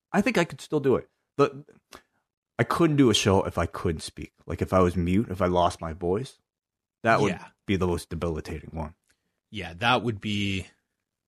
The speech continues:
Speaker 2: that would be game over at that point for, uh, for this show, unless you had, I mean, you could get a voice box.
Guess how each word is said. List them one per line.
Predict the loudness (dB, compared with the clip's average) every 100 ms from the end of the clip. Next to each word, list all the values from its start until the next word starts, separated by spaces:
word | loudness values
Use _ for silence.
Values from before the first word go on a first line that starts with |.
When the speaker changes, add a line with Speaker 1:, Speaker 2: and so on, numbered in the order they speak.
| _ _ _ _ _ _
Speaker 2:
that | 2
would | 2
be | 2
game | 0 0
over | -4 -10 -20 _
at | -10
that | -10 -8
point | -10 -10 -12
for, | -10 -4 -2 0 -2 -4 -6
uh, | -2 0 0 -4 _ _ _ _ _ _ _ _ _ _ _ _
for | -10
this | -6 -2
show, | -2 -2 -4 -10
unless | -6 -4 -2
you | -2
had, | 0 0 0 -6 -18 _ _ _
I |
mean, | -14 -12
you | -8
could |
get | -4
a | -4
voice | -4 -6
box. | -8 -18 -16 -18